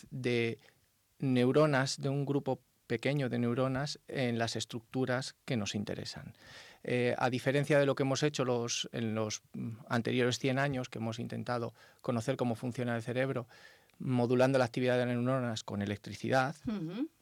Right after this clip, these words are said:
Speaker 2: Por
Speaker 1: que ha sido
Speaker 2: impulsos,
Speaker 1: por
Speaker 2: ¿no?
Speaker 1: impulsos, claro. Eh, podíamos, eh, tanto registrar la actividad eléctrica, que es cómo se comunican las neuronas, como, como modular la actividad de las neuronas con electricidad, pues esta herramienta lo que nos permite es,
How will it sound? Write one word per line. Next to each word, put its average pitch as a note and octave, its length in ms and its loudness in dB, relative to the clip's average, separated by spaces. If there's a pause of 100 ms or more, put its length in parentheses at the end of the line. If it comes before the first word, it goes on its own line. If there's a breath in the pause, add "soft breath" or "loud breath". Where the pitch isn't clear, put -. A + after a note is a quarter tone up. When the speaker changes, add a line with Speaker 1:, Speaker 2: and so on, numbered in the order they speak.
(260 loud breath)
Speaker 2:
Por G3 100 -4
Speaker 1:
que A#2 60 2
ha A2+ 40 4
sido - 200 0
Speaker 2:
impulsos, G#3+ 320 -6
Speaker 1:
por C3+ 140 4
Speaker 2:
¿no? B2 60 6
Speaker 1:
impulsos, C#3+ 460 0
claro. A2+ 460 -2
Eh, A#2+ 140 -6
podíamos, A#2+ 640 2
eh, B2 100 0
tanto A#2 280 0
registrar B2 600 -6
la A#2+ 80 -2
actividad A#2 480 -4
eléctrica, C3 480 -4
que C3+ 100 -8
es A#2+ 60 -6
cómo A2+ 180 -4
se A2 100 -6
comunican A2+ 420 -2
las A2+ 120 -4
neuronas, A#2 480 -4 (720 loud breath)
como, A#2 640 4
como B2 280 2
modular A#2 560 4
la A2+ 80 2
actividad A#2 420 2
de A#2+ 120 2
las A2+ 420 -4
neuronas B2+ 460 2
con A#2 120 -4
electricidad, C3+ 680 -2 (440 soft breath)
pues C#3 180 -2
esta D3 180 2
herramienta E3 360 4
lo D#3+ 80 2
que D3+ 80 0
nos C#3 160 -2
permite D3 600 2
es, D#3 140 -4